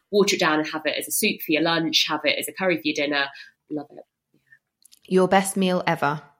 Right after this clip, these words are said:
Speaker 1: Oh, God. Okay. The first one that springs to mind is, was in Tel Aviv.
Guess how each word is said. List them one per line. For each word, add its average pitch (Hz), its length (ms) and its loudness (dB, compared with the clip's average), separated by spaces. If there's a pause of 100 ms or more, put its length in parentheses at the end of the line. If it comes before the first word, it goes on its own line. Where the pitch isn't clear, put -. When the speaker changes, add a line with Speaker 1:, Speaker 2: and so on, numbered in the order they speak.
(1080)
Speaker 1:
Oh, 240 380 8
God. 196 560 6 (200)
Okay. 170 520 2
The 135 80 -2
first 277 420 6
one 262 120 6
that 233 120 2
springs 214 380 0
to 202 140 -2
mind 156 560 0 (140)
is, 160 500 0 (140)
was 175 220 2
in 175 120 2
Tel 190 200 0
Aviv. 143 520 -2